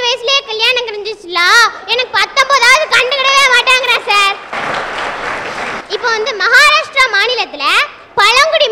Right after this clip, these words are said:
மக்கள் மாணவர்கள் படிக்கக்கூடிய ஒரு பள்ளியில அந்த பள்ளி மாணவர்கள் யாராவது இறந்தா ஒரு பதினஞ்சு நாள் leave விடுறது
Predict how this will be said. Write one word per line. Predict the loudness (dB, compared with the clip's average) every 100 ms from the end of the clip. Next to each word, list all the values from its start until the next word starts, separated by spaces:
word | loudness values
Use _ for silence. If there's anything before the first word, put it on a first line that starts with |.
| -2
மக்கள் | -2 0 0 2
மாணவர்கள் | 0 2 0 0 -2
படிக்கக்கூடிய | -2 -2 -4 -6 -4 -4
ஒரு | -4 -4
பள்ளியில | -2 -2 -4 -2 -2 -2 -6 -10 -6
அந்த | -4 -4 0
பள்ளி | 2 4 4 2
மாணவர்கள் | 2 2 2 0 -2 -4 -2
யாராவது | 0 2 4 2 0 -4 -6
இறந்தா | -8 -6 -2 0 0 -6 -10
ஒரு | -6 -4 -2
பதினஞ்சு | -2 -2 -4 -4 -2
நாள் | 0 0 0
leave | 0 0
விடுறது | -2 -4 -4